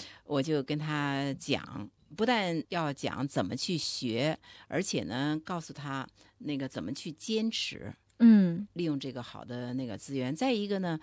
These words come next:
Speaker 1: 其实我觉得做志愿者呀，还有一个好处。
Speaker 2: 嗯。
Speaker 1: 其实教学是相长的。
Speaker 2: 嗯。
Speaker 1: 我教他们，我也要说。
Speaker 2: 是。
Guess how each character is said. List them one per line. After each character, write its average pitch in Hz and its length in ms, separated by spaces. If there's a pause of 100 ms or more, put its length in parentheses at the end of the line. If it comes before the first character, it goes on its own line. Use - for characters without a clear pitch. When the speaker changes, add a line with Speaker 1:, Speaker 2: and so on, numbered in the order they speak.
(180)
Speaker 1:
其 - 160
实 277 60
我 175 180
觉 139 220
得 208 140
做 226 200
志 262 200
愿 180 180
者 131 240
呀， 107 200 (240)
还 - 200
有 240 80
一 170 140
个 160 100
好 - 240
处。 - 320 (140)
Speaker 2:
嗯。 214 360 (140)
Speaker 1:
其 294 200
实 294 420
教 247 260
学 151 320
是 185 120
相 247 360
长 - 180 (140)
的。 104 180 (180)
Speaker 2:
嗯。 202 600
Speaker 1:
我 170 260
教 233 300
他 214 220
们， 123 280 (460)
我 151 240
也 180 160
要 127 180
说。 131 460 (160)
Speaker 2:
是。 - 380